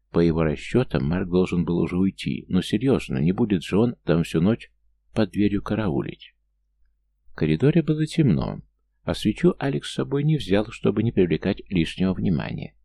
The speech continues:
Да и не нужна была ему свеча, драконовское зрение и так позволяло неплохо видеть в темноте. Шагал он медленно, стараясь не топать,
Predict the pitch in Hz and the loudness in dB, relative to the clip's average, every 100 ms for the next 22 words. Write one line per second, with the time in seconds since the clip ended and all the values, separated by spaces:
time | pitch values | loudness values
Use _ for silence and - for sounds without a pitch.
0 | _ _ _ - 82 87 95 107 104 147 | _ _ _ -2 2 4 4 2 0 -2
1 | 175 135 80 67 69 - 69 - 120 - | 0 0 0 0 -2 -6 -8 -4 -6 -4
2 | 82 85 92 80 - 73 65 78 113 127 | -4 -2 0 0 -2 -4 -4 0 2 2
3 | 113 - 92 - 87 87 78 73 71 - | 0 -2 -6 -4 -4 -2 -2 -4 -6 -4
4 | 90 107 - 82 80 90 - - 71 - | 0 0 0 -2 -2 -4 -2 0 0 -2
5 | - - - _ _ _ _ _ _ _ | -8 -10 -12 _ _ _ _ _ _ _
6 | _ _ - 87 80 95 95 101 127 98 | _ _ -4 0 2 2 2 4 4 2
7 | 69 65 - 73 76 76 - 92 - 92 | -2 -4 -4 0 2 0 2 0 4 2
8 | - 52 - | 2 -10 -12